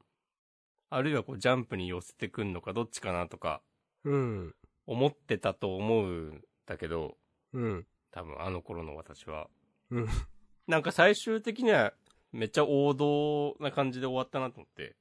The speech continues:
Speaker 2: うん。そうですね。
Speaker 1: うん。
Speaker 2: うん。
Speaker 1: あ、ちゃんとそういうのもやれるんじゃんっていう。
Speaker 2: いや、めっちゃ、
Speaker 1: うん。
Speaker 2: 最終的にちゃんといい形のエンタメになってるっていう感じ。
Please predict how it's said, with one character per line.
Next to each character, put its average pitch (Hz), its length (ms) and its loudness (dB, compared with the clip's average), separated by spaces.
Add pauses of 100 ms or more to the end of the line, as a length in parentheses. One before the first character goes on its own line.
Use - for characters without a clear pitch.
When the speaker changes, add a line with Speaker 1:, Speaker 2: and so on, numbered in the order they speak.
(400)
Speaker 2:
う 165 120 0
ん。 127 340 0 (440)
そ 196 540 -4
う 95 40 -6
で 101 140 -4
す 95 420 -6
ね。 98 360 -8 (440)
Speaker 1:
う 110 40 -10
ん。 104 40 -8
Speaker 2:
う 98 60 -8 (220)
ん。 101 60 -18 (480)
Speaker 1:
あ、 110 240 2 (360)
ち - 120 -12
ゃ 120 120 -2
ん 123 80 -4
と 135 120 -2
そ 160 120 -2
う 160 40 6
い - 20 6
う - 20 6
の 135 60 6
も 107 140 2
や 104 200 2
れ 113 100 2
る 143 140 0
ん 135 140 0
じ 98 100 -4
ゃ 85 60 -8
ん 78 60 -14
っ 76 40 -18 (200)
て - 80 -18
い 76 140 -14
う。 76 140 -18 (1300)
Speaker 2:
い 131 60 -8
や、 123 100 -2
め 147 180 2
っ - 40 -10 (220)
ち - 100 -6
ゃ、 156 60 2 (760)
Speaker 1:
う 110 60 -6
ん。 87 180 -8 (840)
Speaker 2:
最 156 200 -6
終 - 100 -16
的 170 160 -4
に 160 60 0
ち - 100 -2
ゃ 156 80 4
ん 156 100 0
と 143 320 -2 (800)
い 170 140 0
い 156 40 2
形 - 360 -6
の 104 100 0
エ 107 40 0
ン 113 80 0
タ 120 120 0
メ 113 120 0
に 110 100 -4
な 107 80 -4
っ 104 40 -10
て - 180 -12
る 82 140 -10
っ - 140 -20
て 82 80 -12
い 80 40 -10
う 82 40 -12
感 85 280 -8
じ。 78 200 -12